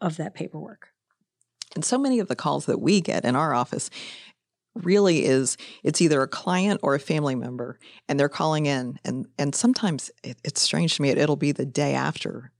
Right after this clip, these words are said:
Speaker 2: like, that someone died, and they're so concerned that they're calling us. And so typically we will say, "We're gonna transfer you up to lawyer regulation." They'll be able to tell you if there was already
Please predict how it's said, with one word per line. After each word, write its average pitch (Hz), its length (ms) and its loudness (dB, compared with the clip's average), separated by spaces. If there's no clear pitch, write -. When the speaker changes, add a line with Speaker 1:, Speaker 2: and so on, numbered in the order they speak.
Speaker 2:
like, 127 220 -4
that 131 140 -2
someone 131 360 -6
died, 127 400 -6
and 143 140 0
they're 131 120 0
so 135 320 -2
concerned 135 640 -2
that 120 140 -2
they're 123 160 2
calling 139 400 -2
us. 131 180 -6
And 139 140 -4
so 135 260 0
typically 165 420 0
we 131 240 2
will 131 160 2
say, 123 400 -2
"We're 139 140 -2
gonna 123 180 0
transfer 156 480 0
you 170 160 2
up 147 140 0
to - 120 -2
lawyer 131 220 6
regulation." 139 680 0
They'll 127 140 0
be 135 120 -2
able 127 120 0
to 123 100 0
tell 151 360 0
you 135 320 2
if - 160 -4
there 131 120 2
was 123 160 -2
already 135 540 -2